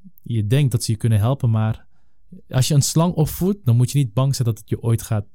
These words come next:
verbaasd zijn als het je ooit terug gaat bijten. En dat zie je hierin terug. Lang probeerde Pakistan China als een, of Pakistan zag China als een groot partner, samen met Amerika ook. Maar ja, je ziet dat Amerika, ze proberen de gesprekken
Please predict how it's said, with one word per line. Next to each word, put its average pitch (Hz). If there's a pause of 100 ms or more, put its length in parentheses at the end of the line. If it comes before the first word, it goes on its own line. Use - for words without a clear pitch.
(120)
verbaasd 131
zijn 127
als 113
het 104
je -
ooit 113
terug 117
gaat 98
bijten. 92
En 110
dat 110
zie 113
je 107
hierin 101
terug. 117 (800)
Lang 160
probeerde 123 (400)
Pakistan 123
China 151
als -
een, 131
of 131 (360)
Pakistan 120
zag 107
China 147
als -
een 127
groot 117
partner, 127 (360)
samen 131
met 117
Amerika 113
ook. 165 (680)
Maar 113
ja, 107
je 113
ziet 131
dat 131
Amerika, 123 (380)
ze -
proberen 131
de 135
gesprekken 123